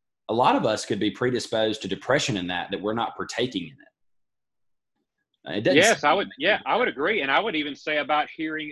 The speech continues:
Speaker 2: I mean, even about after you, you know, when I read that, I started thinking to myself, hearing about the church you used to be at and that they're prospering and growing with you gone.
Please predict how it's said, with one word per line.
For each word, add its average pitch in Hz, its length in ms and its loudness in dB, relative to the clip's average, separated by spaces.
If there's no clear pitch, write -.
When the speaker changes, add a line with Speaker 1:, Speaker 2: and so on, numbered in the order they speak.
Speaker 2:
I 139 80 -10
mean, 139 380 -10
even 160 220 -4
about 156 260 2
after 151 360 -2
you, 147 220 -6
you 147 80 -6
know, 139 140 2
when 131 160 -2
I 170 140 6
read 143 260 -2
that, 139 120 0
I 139 100 2
started 147 280 -6
thinking 143 240 -10
to 131 80 -12
myself, 131 560 -4
hearing 170 340 -2
about 147 260 2
the 127 80 -6
church 160 400 -2
you 131 60 -6
used 151 340 -8
to 127 60 -8
be 151 280 4
at 120 400 6
and 120 220 0
that 117 300 2
they're 151 260 4
prospering 143 520 2
and 117 120 -4
growing 139 380 2
with 117 180 -8
you 147 300 2
gone. 135 480 4